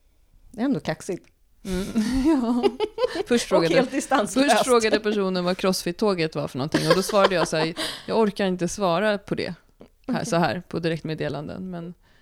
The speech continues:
Speaker 2: jag hoppas
Speaker 1: Men
Speaker 2: du förstår."
Speaker 1: däremot så svarade du på vad meningen med
Speaker 2: Ja,
Speaker 1: livet
Speaker 2: <laughs> men det kunde jag
Speaker 1: var.
Speaker 2: svara
Speaker 1: Det
Speaker 2: på
Speaker 1: säger så
Speaker 2: lite
Speaker 1: mycket
Speaker 2: kort.
Speaker 1: om dig, tycker jag.
Speaker 2: Ja.
Speaker 1: <laughs> Och att det var snusk och vad var det mer?
Speaker 2: Snusk,
Speaker 1: Vin.
Speaker 2: vin, eh,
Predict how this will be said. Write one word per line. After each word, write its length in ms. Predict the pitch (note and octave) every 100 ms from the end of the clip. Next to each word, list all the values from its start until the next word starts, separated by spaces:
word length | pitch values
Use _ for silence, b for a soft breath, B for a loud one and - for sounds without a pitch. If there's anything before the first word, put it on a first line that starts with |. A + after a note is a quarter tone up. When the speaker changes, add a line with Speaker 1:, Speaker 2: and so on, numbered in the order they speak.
| b b
Speaker 2:
jag 100 | -
hoppas 120 | F#3 B3
Speaker 1:
Men 140 | B3+
Speaker 2:
du 60 | C#4
förstår." 140 | F#4
Speaker 1:
däremot 180 | D4 B3
så 100 | B3+
svarade 340 | A3+ G3+ A3
du 120 | C#4
på 140 | A#3 G3+
vad 160 | F3
meningen 400 | F#3+ F3+ F3+ F3
med 100 | F#3+
Speaker 2:
Ja, 40 | A#3
Speaker 1:
livet 540 | E4 B4+ G#4+ A#4 E4+
Speaker 2:
<laughs> 80 | D4+
men 80 | A#3
det 60 | -
kunde 200 | F4 D#4+
jag 100 | F4
Speaker 1:
var. 60 |
Speaker 2:
svara 180 | - A3
Speaker 1:
Det 80 | D4
Speaker 2:
på 160 | G4+
Speaker 1:
säger 120 | - C#4
så 80 |
Speaker 2:
lite 80 | A#3+
Speaker 1:
mycket 140 | C#4 B3+ B3+
Speaker 2:
kort. 20 | A#3+
Speaker 1:
om 60 | A3+
dig, 260 | A3 G#3+
tycker 160 | G3 F#3
jag. 200 | F3 C4+
Speaker 2:
Ja. 720 | D#4 D4 - - - - - B B -
Speaker 1:
<laughs> 80 | D#4+
Och 140 | -
att 140 | C4 B3+
det 60 |
var 160 | A#3 A3+
snusk 580 | - C#4+ C4 - - G#3+
och 280 | G3+ - G#3
vad 140 | A3+
var 100 | A3
det 60 | G#3
mer? 280 | G#3 E3 E3
Speaker 2:
Snusk, 340 | - C4 G#3+
Speaker 1:
Vin. 140 | C4+ A3
Speaker 2:
vin, 380 | G#3 G3 G3 G3
eh, 500 | F#3 F3 F3 E3+